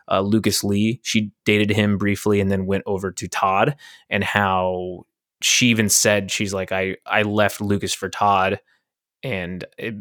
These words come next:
I felt bad about it." And I was like, "Oh man, no wonder Lucas would be pissed." So it, um, he's not good, but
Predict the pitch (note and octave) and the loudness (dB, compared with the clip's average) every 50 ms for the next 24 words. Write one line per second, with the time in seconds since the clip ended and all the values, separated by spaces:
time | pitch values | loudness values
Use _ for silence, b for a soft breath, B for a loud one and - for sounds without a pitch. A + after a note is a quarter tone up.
0 | - - - G2 G2 - - G#2 F2+ F#2 G2 F#2+ F#2 F#2+ F#2+ F2 F2+ F2 F2 E2+ | -10 -8 -8 -6 -2 0 0 0 0 0 -2 -2 0 -2 -2 -4 -6 -8 -8 -8
1 | F2 F2+ - G2 G#2 G#2 G#2 G#2 A2+ A#2+ - C4 A3 C3 G#2+ G2+ G#2+ C#3+ F#3+ G#3 | -8 -8 -8 -8 -8 -8 -8 -6 -6 -8 -6 -2 0 0 2 2 2 2 2 2
2 | G#3 G#3+ G#3 - _ _ _ _ _ _ - F3 F#3 D3 D#3+ F#3 C#3+ G#2+ G2 F#2 | 2 2 0 -2 _ _ _ _ _ _ 2 2 4 4 4 2 4 2 0 0
3 | G2+ G2+ G2 - G2 F#2 - F2+ F#2 F#2+ F#2 - - G2+ F#2+ F2+ - - - - | 0 -2 -2 -2 -6 -6 -6 -6 -6 -6 -6 -6 -6 -6 -6 -6 -8 -12 -16 -20
4 | _ _ _ - - G2 F#2+ F#2+ F#2 B B B B B B B B B B B | _ _ _ -4 -2 -2 -2 -2 -4 B B B B B B B B B B B
5 | _ D3 D#3 D#3+ D#3+ D#3+ D#3 D3+ D3 C#3+ _ _ _ _ _ _ _ _ _ _ | _ 0 2 2 4 2 2 0 -4 -6 _ _ _ _ _ _ _ _ _ _
6 | _ _ _ _ _ - - F3 F#3 G3+ A3+ G3 F3 E3 G3+ F3+ G2+ - - G#2 | _ _ _ _ _ -8 -4 -2 0 0 0 0 2 2 2 2 0 -2 -6 -10
7 | - _ _ _ _ B2 G2 F#2 F2+ F#2 F#2 | -14 _ _ _ _ -12 -8 -6 -6 -8 -8